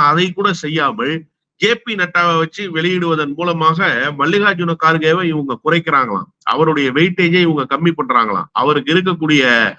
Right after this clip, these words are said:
அரசியல் உயரத்தை இவர்கள் குறைத்து காட்டுவதற்கு முயற்சிக்கிறேன் என்கிற அடிப்படையில் ஒரு ஜனநாயக படுகொலையை நிகழ்த்தி இருக்கிறார்கள். மிக மோசமான முன்னுதாரணங்களில் ஒரு முன்னுதாரணமாக இந்த கடித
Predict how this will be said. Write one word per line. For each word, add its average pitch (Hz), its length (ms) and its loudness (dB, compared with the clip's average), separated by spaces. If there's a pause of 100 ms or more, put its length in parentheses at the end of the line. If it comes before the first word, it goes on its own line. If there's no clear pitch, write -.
(300)
அரசியல் 175 520 0
உயரத்தை 165 540 0
இவர்கள் 147 380 -2
குறைத்து 185 300 -2
காட்டுவதற்கு 156 580 -2
முயற்சிக்கிறேன் 156 640 0
என்கிற 135 300 -2
அடிப்படையில் 120 600 0 (460)
ஒரு 147 160 2
ஜனநாயக 202 520 2
படுகொலையை 160 560 0
நிகழ்த்தி 156 380 -4
இருக்கிறார்கள். 127 540 -2 (380)
மிக 170 260 2
மோசமான 202 680 2
முன்னுதாரணங்களில் 175 920 2
ஒரு 165 160 0
முன்னுதாரணமாக 160 840 2
இந்த 156 220 -2
கடித 175 320 0